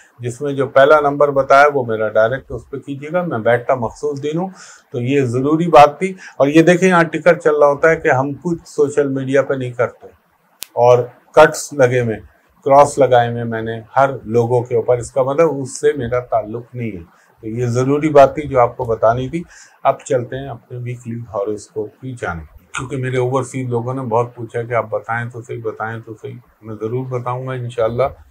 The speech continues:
और बाकी ये weekly horoscope है, और ये weekly horoscope, अ, मैंने लिखा है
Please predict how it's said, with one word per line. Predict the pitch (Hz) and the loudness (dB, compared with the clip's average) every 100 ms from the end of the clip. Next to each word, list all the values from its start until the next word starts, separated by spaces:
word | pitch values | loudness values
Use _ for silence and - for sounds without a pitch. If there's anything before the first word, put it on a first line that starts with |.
| _ _ _ - _ 110 | _ _ _ -20 _ -6
और | 110 107 110 107 - - | -2 0 0 -2 -6 -6
बाकी | 110 131 151 151 160 131 | 2 2 2 -8 -10 -8
ये | 127 | -6
weekly | 110 104 - 127 | -6 -8 -10 -8
horoscope | 127 127 135 123 - 139 131 | -2 -2 -2 -6 -8 -10 -8
है, | 143 143 _ _ _ _ _ - _ - | -10 -10 _ _ _ _ _ -20 _ -6
और | 110 113 | -4 0
ये | 139 151 | 0 2
weekly | 139 135 147 131 | 0 -2 -2 2
horoscope, | 120 120 127 - - 151 147 | 4 4 2 -4 2 2 2
अ, | - _ - _ - 117 113 117 117 110 | -4 _ -20 _ -14 -6 -4 -2 -2 -2
मैंने | 113 117 | -4 -4
लिखा | 117 113 - 123 | -6 -4 2 4
है | 127 143 - | 4 2 0